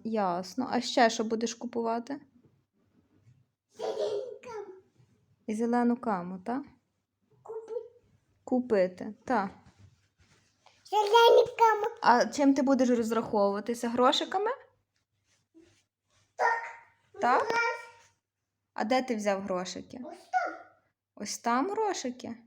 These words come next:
Speaker 2: Так.
Speaker 1: <laughs> На роботі грошики?
Speaker 2: Так.
Speaker 1: А ти ходиш на роботу?
Speaker 2: Так.
Speaker 1: І що ти
Speaker 2: Так.
Speaker 1: от, і отримуєш за то грошики?
Speaker 2: Так.
Speaker 1: В тебе в кошельочку що є?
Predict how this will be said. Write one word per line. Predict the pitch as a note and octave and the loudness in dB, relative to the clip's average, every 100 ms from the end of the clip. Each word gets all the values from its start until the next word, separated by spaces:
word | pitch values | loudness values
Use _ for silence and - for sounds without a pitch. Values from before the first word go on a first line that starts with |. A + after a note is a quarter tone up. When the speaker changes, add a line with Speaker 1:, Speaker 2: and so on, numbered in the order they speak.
| _ | _
Speaker 2:
Так. | F#4 G4 - - _ _ _ _ _ _ - | -8 -8 -10 -16 _ _ _ _ _ _ -6
Speaker 1:
<laughs> | C4+ C4+ C4+ C4+ - - - - A3+ | -4 0 -2 -4 -12 -18 -20 -8 0
На | A#3 | 4
роботі | B3 G#3+ C4 - A4+ | 4 4 2 4 2
грошики? | G4+ D4 B3+ A3 - A#3 - _ _ - | 2 0 0 -6 -8 -16 -18 _ _ -14
Speaker 2:
Так. | D#4+ B4+ E4 B3 _ _ _ _ _ _ | -10 -8 -10 -14 _ _ _ _ _ _
Speaker 1:
А | F#3+ | -4
ти | A#3+ | 0
ходиш | C4 B3+ C#4 | 2 4 6
на | C4 | 6
роботу? | B3+ A#3+ A#3 B3 D4+ G#4+ D4+ - _ _ _ _ - | 4 2 0 -2 0 -4 -6 -12 _ _ _ _ -20
Speaker 2:
Так. | E5+ D#5 - - _ _ _ _ _ _ _ - | -16 -14 -16 -20 _ _ _ _ _ _ _ -12
Speaker 1:
І | |
що | G#3+ B3+ | 0 2
ти | C4 | 4
Speaker 2:
Так. | B3 A#3+ | 4 2
Speaker 1:
от, | - | -2
і | A#3+ | 0
отримуєш | A#3+ A#3+ C4 C4+ C#4 C#4 | 0 2 6 6 6 2
за | C4 | 2
то | C#4 | 2
грошики? | C4+ C4 E4+ A4 G#4+ E4 C#4 _ _ | 4 2 2 -2 -4 -12 -14 _ _
Speaker 2:
Так. | F4 G#4+ - B4 D#4 B3+ _ _ G#3+ _ _ _ _ _ _ _ _ _ _ _ _ _ _ _ _ _ | -16 -12 -12 -14 -18 -20 _ _ _ _ _ _ _ _ _ _ _ _ _ _ _ _ _ _ _ _
Speaker 1:
В | |
тебе | A#3+ A#3 | -4 -2
в | B3 | -2
кошельочку | C4 - C4 C#4 C#4 C4 | -2 2 6 6 4 -4
що | B3+ G3+ | -2 -2
є? | F3 F#3 | -2 -6